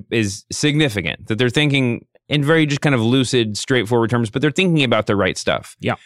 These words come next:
Speaker 1: There's a version of this that would be so much worse. That's
Speaker 2: Mm-hmm.
Speaker 1: just like, if it were even, like, the old school stuff, like, get, give the baby face his shine. If that was a bullet point, you know, whatever. Like, there's,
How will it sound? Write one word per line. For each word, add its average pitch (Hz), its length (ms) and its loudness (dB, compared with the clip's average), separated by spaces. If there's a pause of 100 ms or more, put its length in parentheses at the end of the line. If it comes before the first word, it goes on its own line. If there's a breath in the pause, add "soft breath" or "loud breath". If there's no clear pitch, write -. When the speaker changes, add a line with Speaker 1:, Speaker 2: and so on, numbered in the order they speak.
(140 soft breath)
Speaker 1:
There's 220 160 2
a 262 60 2
version 208 400 2
of 113 120 0
this 107 320 0
that 147 160 0
would 131 160 0
be 120 180 2
so 233 300 -2
much 226 240 0
worse. 220 420 -2
That's 120 180 2
Speaker 2:
Mm-hmm. 147 80 0
Speaker 1:
just 156 180 0
like, 113 340 0 (960)
if 156 200 -4
it 214 120 -2
were 180 140 2
even, 170 240 0
like, 107 220 -6
the - 200 -8
old 180 240 2
school 107 260 0
stuff, - 500 -2 (160)
like, 101 300 0
get, 120 340 0
give 135 220 0
the 139 100 0
baby 131 320 2
face 135 340 0
his 127 180 2
shine. 110 580 2
If 110 120 -2
that 139 200 2
was 147 160 2
a 156 60 4
bullet 156 300 2
point, 156 140 -2
you 165 40 2
know, 156 120 2
whatever. 131 340 2
Like, 139 180 -2
there's, 180 240 2